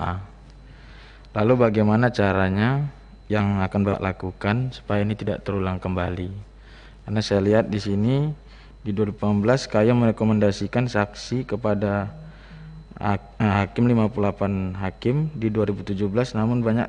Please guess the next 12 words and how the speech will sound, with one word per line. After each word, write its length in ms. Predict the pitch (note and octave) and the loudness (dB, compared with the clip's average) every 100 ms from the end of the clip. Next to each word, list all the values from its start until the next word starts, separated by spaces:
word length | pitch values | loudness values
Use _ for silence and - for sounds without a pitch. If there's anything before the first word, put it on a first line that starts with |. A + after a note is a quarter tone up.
| - | -4
rekomendasi 480 | A2+ A2 G#2 - | -2 0 0 -4
saksi 320 | G#2+ G2 - G#2 | -6 -6 -4 -8
tersebut 480 | G2 - G#2 D3 - - - - - - | -6 -4 0 -2 -4 -20 -20 -20 -20 -10
tidak 240 | G#2+ A2 - | -2 -2 -2
ditindaklanjuti 640 | A2 G#2+ G#2 G#2+ G#2 G2 G2+ | -2 -2 0 0 -2 -2 -2
M 240 | F#2+ F#2+ | -2 -6
A. 240 | - F#2 - - - - - - | -6 -8 -10 -20 -20 -20 -12 -2
Mungkin 240 | G#2+ B2 | 0 4
itu, 320 | A2+ G#2 B2 B2+ - | 2 2 -2 -2 -4
pimpinan, 320 | G#2+ G#2 G#2+ | -2 0 0
terima 240 | G#2 G2 F2+ | 0 -2 0
kasih. 320 | F2 - | -2 -4